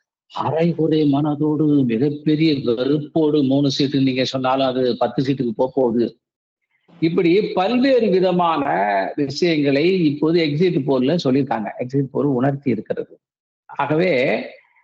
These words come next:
அஹ், இயல்பாகவே மோடி அவர்கள் தமிழகத்தின் மீது மிகப்பெரிய பாசம் வைத்தவர். அவர் ஆர் எஸ் எஸ் முழு நேர ஊழியரா இருக்கிறப்ப தமிழ்நாட்டுல தான் இருந்தாரு.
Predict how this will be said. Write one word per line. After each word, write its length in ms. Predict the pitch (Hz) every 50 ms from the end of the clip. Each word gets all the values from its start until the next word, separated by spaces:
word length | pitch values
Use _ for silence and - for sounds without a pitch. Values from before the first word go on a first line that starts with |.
| _ _ _ _ _ _ _ -
அஹ், 800 | - 78 71 - _ _ - - 151 151 147 143 147 147 160 165
இயல்பாகவே 1000 | 165 202 240 240 - _ - 254 262 254 220 240 233 226 196 214 220 226 247 240
மோடி 360 | 208 185 190 196 190 196 190 185
அவர்கள் 320 | 175 175 165 170 180 165
தமிழகத்தின் 480 | 156 156 156 156 160 156 143 - 143 139
மீது 180 | 139 139 139
மிகப்பெரிய 440 | 127 127 123 123 123 131 127 127 120
பாசம் 280 | 131 120 117 - 117 110
வைத்தவர். 180 | 101 135 147
அவர் 300 | 151 135 135 127 123 117
ஆர் 220 | 113 110 123 131 135
எஸ் 80 | 117
எஸ் 240 | 123 - - - -
முழு 200 | 110 113 113 117
நேர 320 | 123 120 113 113 110 113
ஊழியரா 240 | 107 110 104 107 104
இருக்கிறப்ப 480 | 101 104 - - 104 101 - 170 123 120
தமிழ்நாட்டுல 540 | - 113 110 113 113 113 113 110 - 104 98
தான் 140 | 117 120
இருந்தாரு. 420 | 113 110 107 98 95 107 113 120